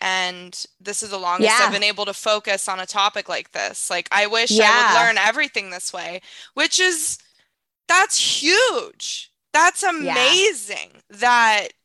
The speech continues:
Speaker 1: you're able to offer that for people, right? Who maybe their whole lives have struggled and are like, "I, I, you know, it's so hard for me to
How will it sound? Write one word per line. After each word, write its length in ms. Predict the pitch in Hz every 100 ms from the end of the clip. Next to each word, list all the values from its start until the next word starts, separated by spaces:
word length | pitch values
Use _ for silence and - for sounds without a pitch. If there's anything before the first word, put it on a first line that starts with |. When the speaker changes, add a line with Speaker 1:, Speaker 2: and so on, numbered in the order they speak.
| 220
Speaker 1:
you're 300 | 214 269 277
able 400 | 233 254 247 262
to 640 | - - 233 214 202 196 _ _ _ _ _ _ 226
offer 420 | 269 359 - 349
that 260 | 277 208 -
for 200 | 208 190
people, 480 | 214 185 - -
right? 340 | 190 196 214 240
Who 500 | 262 240 226 214 196 -
maybe 380 | 123 214 226 294
their 160 | 269 254
whole 160 | 262
lives 240 | 254 247 240
have 100 | 214
struggled 640 | - 214 277 262 202 190
and 160 | 196 190
are 140 | 185
like, 240 | 175 175
"I, 480 | 113 185 185 196 190
I, 0 | - - _
you 180 | 208 214
know, 240 | 196 185
it's 240 | 185 202 -
so 180 | 247 220
hard 320 | 208 214 233
for 160 | 247
me 180 | 220 202
to 220 | 190 185